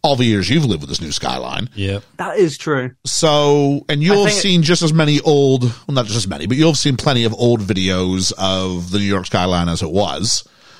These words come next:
Speaker 3: Oh, God, yeah. I remember watching the ad for Spider-Man one and going, "Oh, no."
Speaker 1: Because, because if anything disappears forever, if we, if we live in a non-YouTube world or a non-streaming
Speaker 3: Hmm.
Speaker 1: world, then sure. Yeah, yeah, you would say, "I've only seen the new one," and Liam and I could be too busy on, we remember the old one.
Speaker 2: Yeah, yeah.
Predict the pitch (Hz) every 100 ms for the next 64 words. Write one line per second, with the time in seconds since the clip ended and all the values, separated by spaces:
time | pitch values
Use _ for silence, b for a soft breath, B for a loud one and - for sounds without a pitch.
0 | B 185 180 196 170 175 139 156 165 143
1 | 147 127 147 135 127 127 127 139 127 -
2 | 139 131 131 127 117 131 135 123 127 117
3 | - 143 185 147 120 143 156 180 135 143
4 | 170 190 - 185 175 170 208 202 175 170
5 | 147 180 156 131 - 123 175 147 107 170
6 | 208 220 170 165 220 196 170 160 139 131
7 | 139 127 95 117 139 82 87 98 101 98
8 | - 127 139 120 76 62 60 69 113 b
9 | b b b b _ 151 131 202 208 80
10 | - 151 160 120 131 131 113 135 117 127
11 | 117 123 107 107 131 82 87 92 101 101
12 | 98 92 95 98 - 101 98 98 95 139
13 | 120 101 107 147 - - - 107 101 95
14 | 95 92